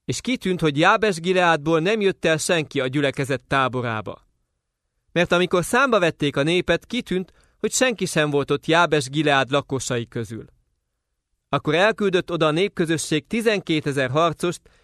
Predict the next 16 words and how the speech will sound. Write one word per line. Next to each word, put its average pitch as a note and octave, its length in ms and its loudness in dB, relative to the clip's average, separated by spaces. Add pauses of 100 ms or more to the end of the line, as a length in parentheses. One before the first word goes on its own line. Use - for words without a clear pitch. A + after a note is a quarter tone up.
(140)
és - 140 -8
megparancsolták E3 880 0
nekik: A#2 420 -10 (840)
„Menjetek, G#3 480 2
hányjátok G#3+ 640 2
kardére D#3 540 4
Jábes D#3 400 4
Gileád C#3+ 360 2
lakosait, D#3 580 -2 (300)
még G3+ 140 0
az A3 120 4
asszonyokat G3 540 -2
és E3 120 -2
a D#3+ 40 -2
gyermekeket C#3 720 0
is. - 300 -14